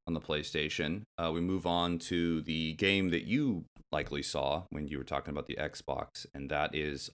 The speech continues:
Oddworld Munch's Odyssey. So this is our second character in the Oddworld universe that they're focusing on. And, um, even though this one is about Munch, uh,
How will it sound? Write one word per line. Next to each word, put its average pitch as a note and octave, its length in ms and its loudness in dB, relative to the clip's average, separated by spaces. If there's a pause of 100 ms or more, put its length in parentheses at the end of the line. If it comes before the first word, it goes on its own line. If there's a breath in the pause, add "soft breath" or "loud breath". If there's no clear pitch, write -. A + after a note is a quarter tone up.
Oddworld F2 640 4
Munch's F2 720 2
Odyssey. C#2 500 -2 (420)
So C#2 280 0
this G#2 180 4
is F#2+ 160 4
our E2+ 160 6
second - 460 4
character D#2 680 2 (540)
in D2+ 260 -4
the C#2 400 -2 (220)
Oddworld C#2+ 500 0
universe C#2 540 -2
that - 120 -6
they're - 120 -4
focusing D2+ 480 0
on. D2+ 260 2 (560)
And, C#2+ 400 -4
um, C#2 300 -4
even F#2+ 300 2
though E2+ 580 4 (220)
this - 180 -2
one E2+ 180 2
is D2 140 0
about D2 440 0
Munch, E2 580 2 (520)
uh, C2+ 160 -6